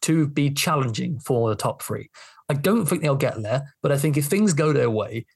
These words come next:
they have enough players, Sophia Dunkley, Hayley Matthews, Laura Harris, Freya Davies, Shabnam Ismail. In theory,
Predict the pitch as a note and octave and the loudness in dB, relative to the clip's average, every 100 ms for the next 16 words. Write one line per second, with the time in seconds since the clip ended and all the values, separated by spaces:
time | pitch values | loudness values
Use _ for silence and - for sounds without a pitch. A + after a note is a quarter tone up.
0 | - C3+ B2+ C#3 C#3 E3 D#3+ - D3 A2 | -4 -2 0 2 4 2 0 -2 0 0
1 | G2+ G2+ - - C#3 C#3+ D3 E3 - A2 | 0 -4 -4 -4 0 2 2 2 0 0
2 | C3 C3+ F3 D3 A#2+ G#2+ D3+ G3 F3 C#3+ | 2 2 0 -2 -4 -2 2 2 2 0
3 | D#3 A#2+ F#2+ - - - - E3+ D3+ C#3+ | 0 -2 -2 -6 -6 -16 -6 0 2 2
4 | C3+ A2 - D#3 C#3+ C#3+ A#2+ A2 G#2 _ | 2 2 0 0 0 0 -2 -4 -8 _
5 | _ - E3+ C#3+ B3 F3 G#2+ E3+ | _ 0 2 2 2 2 2 0